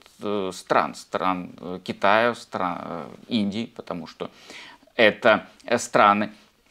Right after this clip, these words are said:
которые предоставляют, э, скажем так, легкую альтернативу, э, сложному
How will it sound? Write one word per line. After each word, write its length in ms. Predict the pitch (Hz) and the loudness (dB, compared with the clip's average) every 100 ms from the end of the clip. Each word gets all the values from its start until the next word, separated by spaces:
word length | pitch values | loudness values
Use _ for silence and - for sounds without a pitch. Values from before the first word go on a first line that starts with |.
| 139 | 0
которые 420 | 123 131 120 120 | 2 4 4 2
предоставляют, 1040 | - 135 117 117 131 117 117 110 110 110 123 | 0 -4 -4 -2 2 4 6 6 4 -2 0
э, 240 | 113 110 - _ _ | 0 0 -4 _ _
скажем 260 | - 123 117 | -2 0 2
так, 320 | 117 - - _ _ | 2 0 -10 _ _
легкую 840 | - 147 180 208 - 175 170 - | 4 8 10 10 8 6 6 6
альтернативу, 1000 | 165 160 175 156 156 151 180 170 143 160 - - _ - | 4 4 2 0 -2 -6 -4 -2 0 -2 -4 -20 _ 0
э, 100 | 151 | 0
сложному 840 | - 156 160 160 143 156 147 | 0 0 4 4 2 -2 -2